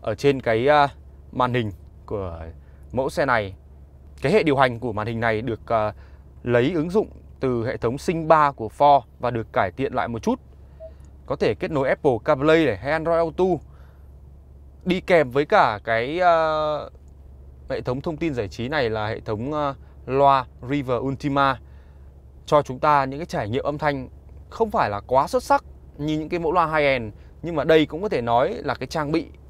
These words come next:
giúp cho chúng ta có những cái trải nghiệm âm thanh không hề tệ một chút nào.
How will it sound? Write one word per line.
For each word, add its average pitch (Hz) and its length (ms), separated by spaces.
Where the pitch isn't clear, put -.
giúp 180 160
cho 175 80
chúng 127 140
ta 135 260
có 120 180
những 151 160
cái 185 60
trải 131 200
nghiệm 113 200
âm 156 140
thanh 131 220
không 147 260
hề 123 100
tệ 135 260
một 113 160
chút 202 140
nào. 127 300